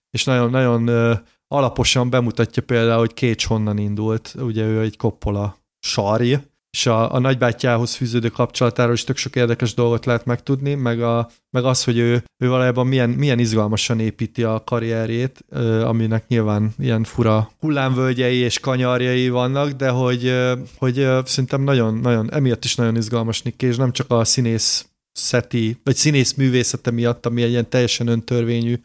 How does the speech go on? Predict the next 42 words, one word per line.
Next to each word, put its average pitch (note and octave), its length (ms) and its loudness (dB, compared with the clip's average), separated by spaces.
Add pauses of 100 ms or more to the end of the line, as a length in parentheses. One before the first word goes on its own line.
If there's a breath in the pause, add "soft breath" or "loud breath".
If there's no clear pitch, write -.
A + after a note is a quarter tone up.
(220 soft breath)
és - 100 -8
ilyen A#2 300 2
egészen B2 460 0
bizarr A#2 340 2
stílusa A#2+ 500 -2
van, A#2+ 280 0 (280 soft breath)
hanem A#2+ 280 2
ha A#2+ 240 4
tényleg A#2+ 320 2
megnézitek A2+ 520 -2
a A#2 100 -2
karrierjét, A#2 600 0
akkor B2 300 -4
ő B2 80 2
egy A#2+ 140 2
ilyen B2 160 0
nagyon A2+ 280 0
izgalmas G#2 480 -2
utat - 280 -6
jár G#2+ 300 0
be, A2+ 240 0 (200)
és - 220 -8
ott A2+ 180 -6
még A2+ 180 -4
ennek A2+ 320 -4
távolról A2 440 2
sincs - 280 -4
vége, A#2 220 0
mert A2+ 280 -2 (300 soft breath)
azért A2 220 0
ő A2 100 2
még A2+ 200 0
nem, G#2+ 320 -2
nem A2 180 -2
egy G2+ 180 -4
olyan G#2 140 0
nagyon G#2 300 -2
idős G#2+ 460 0
valaki, A2+ 360 -2
hanem A2 360 -2 (120)
most - 260 -8
hatvan. G#2 500 -2